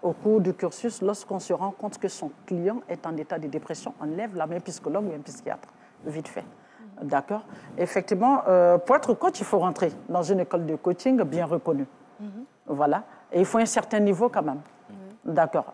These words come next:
Speaker 1: À partir d'un bac plus trois, plus quatre, on peut rentrer à, à, de, de, dans une école de coaching.
Speaker 2: Mhm.
Speaker 1: Voilà, pour la première question.
Speaker 2: Mhm.
Speaker 1: Et il disait tout à l'heure, est-ce que si, euh, une pe-, deux personnes ont le même problème, si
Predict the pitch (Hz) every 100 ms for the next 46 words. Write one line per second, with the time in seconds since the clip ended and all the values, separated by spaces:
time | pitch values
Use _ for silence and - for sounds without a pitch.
0 | - 170 185 180 226 196 170 220 - 220
1 | 214 - 226 262 196 - - 226 - 160
2 | 220 226 226 226 185 170 - 151 151 147
3 | 156 147 147 151 160 190 175 165 147 139
4 | 135 - 123 127 107 101 92 _ 147 151
5 | 135 135 - 151 147 143 - 165 165 151
6 | - 156 - - - - - _ - -
7 | - 214 196 170 175 180 185 175 190 220
8 | 226 190 180 208 220 - 180 - 233 220
9 | - 240 233 226 - - 175 - 226 240
10 | 214 175 254 254 202 - 214 185 180 202
11 | 202 170 175 311 - 190